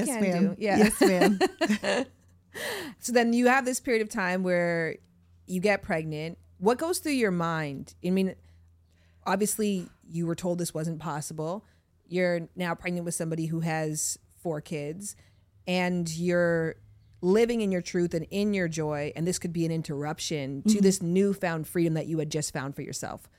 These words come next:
Speaker 2: How did you feel?
Speaker 1: <sighs> I think I just, I didn't feel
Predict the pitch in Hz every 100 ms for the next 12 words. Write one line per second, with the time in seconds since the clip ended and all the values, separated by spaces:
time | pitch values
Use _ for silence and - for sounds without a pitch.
0 | _ - 196 185 175 156 101 - - _
1 | _ _ _ _ _ _ _ _ _ _
2 | _ _ - - - - - - - _
3 | _ _ _ _ _ _ _ _ _ _
4 | _ _ _ _ _ _ - 208 226 247
5 | - - 254 - 233 - - 220 208 202
6 | - 185 220 226 - 320 - - - 180
7 | 185 202 208 233